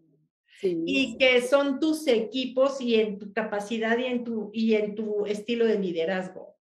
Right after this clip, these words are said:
Speaker 1: Claro,
Speaker 2: ¿No?
Speaker 1: claro, sí.
Speaker 2: Y es, y ahora que estás, está, que ya está, ya estás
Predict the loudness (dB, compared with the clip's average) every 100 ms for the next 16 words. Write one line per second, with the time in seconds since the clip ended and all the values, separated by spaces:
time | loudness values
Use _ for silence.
0 | _ _ _ -6 -2 0 0 -2 -6 -6
1 | -10 -8 -8 -8 -12 _ _ _ _ _
2 | _ _ _ _ _ 4 6 6 4 6
3 | 6 6 4 2 -4 0 0 0 -4 2
4 | 4 4 -2 -6 -4 2 4 4 2 2
5 | 0 0 0 0 0 0 2 4 4 2
6 | 0